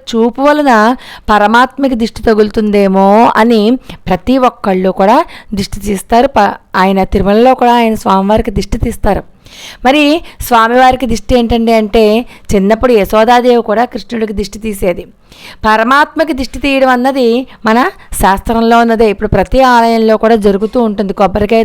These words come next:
తిప్పుతారు, తీస్తారు, మీరు చూసే ఉంటారు. మానవుడి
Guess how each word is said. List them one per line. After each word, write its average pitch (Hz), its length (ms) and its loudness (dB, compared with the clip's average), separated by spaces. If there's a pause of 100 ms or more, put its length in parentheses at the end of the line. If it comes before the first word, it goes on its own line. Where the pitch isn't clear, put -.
(100)
తిప్పుతారు, 208 480 0 (100)
తీస్తారు, 208 480 -2 (400)
మీరు 214 240 0
చూసే 220 260 0 (100)
ఉంటారు. 170 320 -2 (1200)
మానవుడి 196 520 2